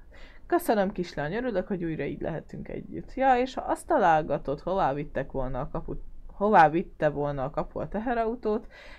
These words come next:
egyszerűen a legsötétebb helyre gondoltam, amelyet ismerek, és oda nyitottam kaput. Tehát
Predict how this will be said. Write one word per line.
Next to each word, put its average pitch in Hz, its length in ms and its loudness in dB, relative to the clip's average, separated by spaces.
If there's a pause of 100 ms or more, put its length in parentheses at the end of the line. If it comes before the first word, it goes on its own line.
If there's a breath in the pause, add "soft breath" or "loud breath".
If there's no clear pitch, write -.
egyszerűen 269 460 2
a 240 60 0
legsötétebb 226 600 -2
helyre 131 260 0
gondoltam, 202 580 -2
amelyet 220 400 -2
ismerek, 214 500 -4
és - 220 -6
oda - 140 -10
nyitottam - 560 -8
kaput. - 420 -14 (1400 loud breath)
Tehát 202 280 6